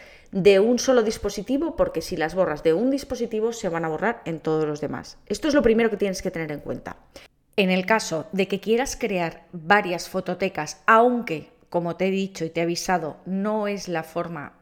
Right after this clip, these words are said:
perfecta para trabajar con fotos, pero en el caso de que quieras crear varias fototecas y tener una que esté asociada a iCloud, que sería la fototeca del sistema,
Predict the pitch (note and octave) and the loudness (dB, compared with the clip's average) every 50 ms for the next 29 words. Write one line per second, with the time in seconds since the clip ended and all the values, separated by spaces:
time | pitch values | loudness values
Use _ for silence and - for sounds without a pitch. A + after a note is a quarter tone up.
0 | _ _ _ - F#3 E3+ - - - F3+ F3+ - - D#3 - C#3+ C#3 - C#3+ D3 | _ _ _ -2 0 0 0 -2 -4 -4 -4 -4 -10 -8 -6 -8 -8 -8 -10 -10
1 | - F3+ - - E3+ D#3 D#3+ D3 - D#3 - - G3 F#3 G3 - - F#3+ F#3+ G3 | -10 -12 -10 -10 -10 -8 -8 -8 -10 -10 -6 -4 -2 0 0 0 0 -2 -4 -4
2 | G3 - A#3+ B3 - D4 C4 A#3+ A#3 G3 - F3+ F3 E3+ E3 - - E3 E3 D#3+ | -4 -2 -4 -2 -2 0 -2 -2 -2 -4 -6 -6 -6 -6 -6 -8 -8 -6 -6 -6
3 | D#3+ D#3 F#3+ F#3+ G3+ G3 - - G#3 - F3+ F3+ E3 E3 - - - - - - | -4 -4 -2 -2 -2 -4 -6 -10 -10 -10 -8 -8 -8 -8 -8 -12 -12 -14 -20 -20
4 | - - - - - - - G3+ - G#3 G3 G#3+ G#3 - - - - - B3 C4 | -20 -20 -20 -20 -14 -6 -6 0 0 0 0 0 -2 -4 -4 -12 -4 -2 0 0
5 | A#3+ F#3+ D3+ D3+ - - - - - - _ - F3 E3 - E3+ E3+ E3 - E3 | 0 0 -4 -8 -10 -18 -20 -20 -20 -18 _ -4 -4 -2 2 0 0 2 0 -4
6 | E3 - F3 E3+ E3+ F3 G3+ B3 B3 - D3+ D#3 - - - D#3+ D3+ - E3 D#3+ | -2 0 -2 0 2 2 2 2 0 -2 -6 -8 -8 -8 -10 -10 -6 -6 -6 -4
7 | F3+ F3 D#3 D3 - D#3+ - E3 D#3+ - E3 E3 E3+ F3 E3+ D#3+ - E3 D#3+ - | -2 -4 -4 -4 -6 -10 -10 -10 -8 -8 -6 -4 -4 -4 -4 -6 -6 -10 -10 -4
8 | - G#3+ G3+ E3+ - | -2 -2 -2 -2 -4